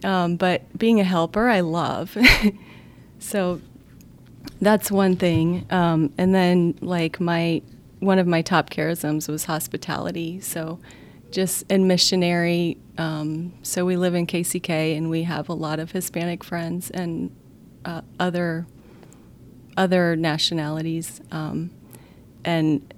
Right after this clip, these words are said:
just looking, like, this program helps you to look back over your life. Like, what are all the things you've done, and what,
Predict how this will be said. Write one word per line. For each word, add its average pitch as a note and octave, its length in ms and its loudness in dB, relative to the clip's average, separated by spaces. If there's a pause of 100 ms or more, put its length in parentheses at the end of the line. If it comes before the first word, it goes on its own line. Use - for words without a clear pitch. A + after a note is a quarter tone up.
(140)
just F#3+ 260 0
looking, G3+ 480 4
like, F3+ 280 4
this G3+ 200 0
program G3 400 4
helps F3 340 2
you F3+ 60 2
to F3 80 2
look E3 240 0
back E3 280 0
over F3+ 200 0
your D#3+ 140 -2
life. D#3+ 460 -4
Like, E3 240 -6
what E3+ 160 -2
are F3+ 60 0
all F3 100 2
the E3+ 100 -4
things F3+ 380 -2
you've E3+ 160 -4
done, F3 420 0
and E3 280 -2
what, E3 240 -4